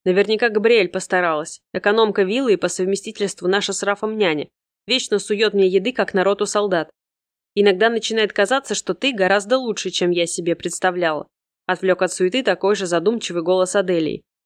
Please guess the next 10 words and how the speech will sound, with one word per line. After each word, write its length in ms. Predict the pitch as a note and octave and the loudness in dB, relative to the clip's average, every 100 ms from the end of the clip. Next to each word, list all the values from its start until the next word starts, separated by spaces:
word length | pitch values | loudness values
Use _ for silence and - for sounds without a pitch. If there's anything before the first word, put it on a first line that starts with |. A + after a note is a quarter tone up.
| _ _ - | _ _ -8
всё 200 | - A3 | 2 4
это 160 | G#3 | 4
время 300 | F#3 A#3 A#3+ | 2 2 2
наблюдающий 580 | F#3 E3+ F3 F#3 F3+ F#3 | 2 0 0 2 0 -2
за 160 | E3+ F#3 | -2 0
мной. 300 | E3+ C#3+ - _ _ _ _ - | 0 -4 -12 _ _ _ _ -4
«Да 100 | F#3 | 2
я 180 | F#3 F#3+ | 4 4
вообще 560 | G3+ G#3 - B3+ G#3+ | 4 2 0 2 2
идеальный!» 680 | F3+ G3+ G#3+ F3+ D#3+ D3+ - | 2 2 4 2 -2 -8 -12